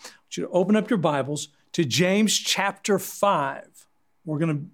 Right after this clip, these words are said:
be in verse sixteen. James said, "Therefore confess your sins to each other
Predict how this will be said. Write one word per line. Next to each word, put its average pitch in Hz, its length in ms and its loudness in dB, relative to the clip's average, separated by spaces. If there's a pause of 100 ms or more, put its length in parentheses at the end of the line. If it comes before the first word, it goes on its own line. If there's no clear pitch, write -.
(220)
be 165 140 2
in 139 140 0
verse 196 280 2
sixteen. 160 800 -2 (880)
James 202 320 4
said, 165 360 2
"Therefore 247 400 2
confess 220 480 0
your 208 100 2
sins 175 460 2
to - 180 -4
each 165 240 0
other 139 400 -4